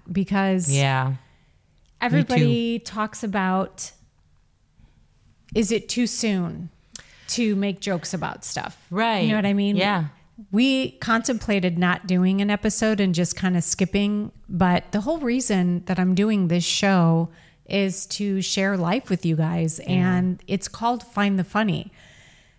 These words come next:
Speaker 1: So in this instance, I would love your help, and Sarah would love your help
Speaker 2: Yep.
Speaker 1: in finding the humor, because there is humor, and that helps us cope, and it helps us heal. And it doesn't mean that it's funny what's happening to the dog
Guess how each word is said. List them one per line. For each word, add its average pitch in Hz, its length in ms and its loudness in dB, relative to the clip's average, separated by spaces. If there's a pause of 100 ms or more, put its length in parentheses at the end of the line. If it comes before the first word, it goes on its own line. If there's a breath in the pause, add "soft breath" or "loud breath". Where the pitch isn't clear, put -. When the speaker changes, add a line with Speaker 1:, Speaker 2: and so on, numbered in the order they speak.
(140 soft breath)
Speaker 1:
So 240 240 0
in 208 140 0
this 226 180 0
instance, 190 640 2
I 185 100 -2
would 208 160 2
love 170 400 0
your 220 140 0
help, 170 420 -2
and 180 180 2
Sarah 208 320 2
would 180 160 2
love 165 220 0
your 180 240 2
help 160 420 0
Speaker 2:
Yep. 131 260 -6 (220)
Speaker 1:
in 185 220 0
finding 190 560 0
the 175 80 -2
humor, 165 540 0
because 170 420 0
there 175 180 0
is 180 240 4
humor, 160 560 4 (680 soft breath)
and 202 120 2
that 196 120 2
helps 202 280 -2
us 190 140 0
cope, 208 420 2
and 180 140 0
it 180 120 2
helps 180 280 -2
us 175 140 -2
heal. 196 600 4 (560 loud breath)
And 170 480 2
it 196 140 -2
doesn't 220 300 0
mean 208 220 2
that 180 120 4
it's - 220 -2
funny 190 420 4
what's 185 220 2
happening 180 460 2
to 175 120 -6
the 165 100 -2
dog 175 460 -2